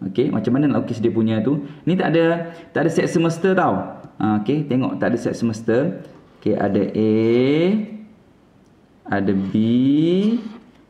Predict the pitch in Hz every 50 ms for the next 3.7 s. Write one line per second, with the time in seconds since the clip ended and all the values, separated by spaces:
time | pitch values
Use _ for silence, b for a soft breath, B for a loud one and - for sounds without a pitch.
0 | _ _ - 110 107 - 113 113 117 120 117 113 120 123 123 120 127 143 156 156
1 | 147 123 107 107 104 101 107 110 123 139 160 180 220 214 - - - - - -
2 | _ _ _ _ _ _ _ _ - 110 110 104 107 - 127 127 135 156 151 -
3 | - - - - - 113 110 104 101 98 92 - -